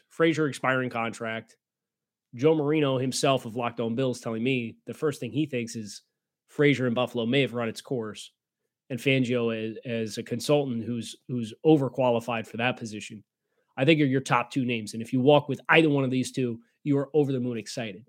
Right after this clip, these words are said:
And I, I think there's more candidates, younger candidates,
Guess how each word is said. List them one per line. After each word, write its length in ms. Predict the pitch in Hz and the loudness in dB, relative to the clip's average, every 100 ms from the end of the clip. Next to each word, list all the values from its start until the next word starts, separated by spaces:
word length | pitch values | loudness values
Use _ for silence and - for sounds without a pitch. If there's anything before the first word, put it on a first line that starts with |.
| 127 | -8
And 80 | |
I, 180 | 123 139 | -4 -2
I 40 | 143 | 0
think 140 | 143 | 2
there's 180 | 139 131 | 0 2
more 200 | 143 165 | 2 2
candidates, 600 | - 127 120 120 - - | 0 0 2 0 -2 -10
younger 340 | - 131 156 120 | -2 0 0 -2
candidates, 640 | - 120 117 113 117 - | -6 -4 -4 -4 -6 -14